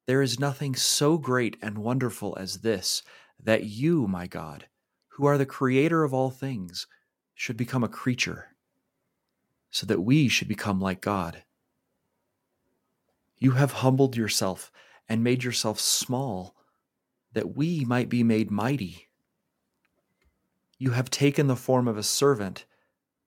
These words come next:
so that you might confer upon us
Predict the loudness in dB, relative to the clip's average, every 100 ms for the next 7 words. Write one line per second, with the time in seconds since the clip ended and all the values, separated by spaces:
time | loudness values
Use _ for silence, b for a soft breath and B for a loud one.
0 | _ -10 -6 -4 -2 -2 0 0 -2 -6
1 | -6 -2 2 4 2 0 -6 -6 -4 -4
2 | -2 -4 -6